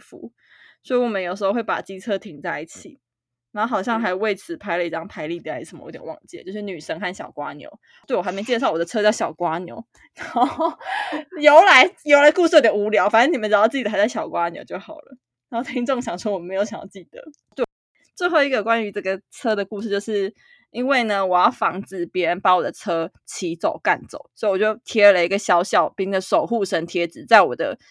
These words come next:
钥匙的旁边，钥匙孔。所以如果你在车路上看到一台红色的Mii，然后它的钥匙孔旁边贴着小小兵的贴纸，那个就是我的车。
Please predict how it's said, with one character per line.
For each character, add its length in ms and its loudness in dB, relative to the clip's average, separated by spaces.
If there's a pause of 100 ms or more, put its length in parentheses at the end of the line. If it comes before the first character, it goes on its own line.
钥 220 6
匙 240 -14
的 80 -8
旁 260 -18 (100)
边， 320 -14 (140)
钥 160 4
匙 260 -8
孔。 220 -6 (640)
所 140 0
以 60 4
如 100 4
果 100 2
你 160 -4
在 200 0
车 400 -6 (300)
路 140 -4
上 220 -2
看 180 0
到 140 0
一 60 -4
台 200 -6
红 300 -6
色 180 -2
的 120 -2
Mii， 280 -6
然 140 -6
后 140 -2
它 100 0
的 80 0
钥 180 0
匙 160 -10
孔 200 -10
旁 160 -10
边 100 -10
贴 120 -4
着 40 -4
小 180 -4
小 160 -4
兵 160 -8
的 80 -10
贴 140 -10
纸， 160 -12
那 80 -12
个 100 -6
就 120 -6
是 80 -2
我 220 -4
的 120 -20
车。 560 -10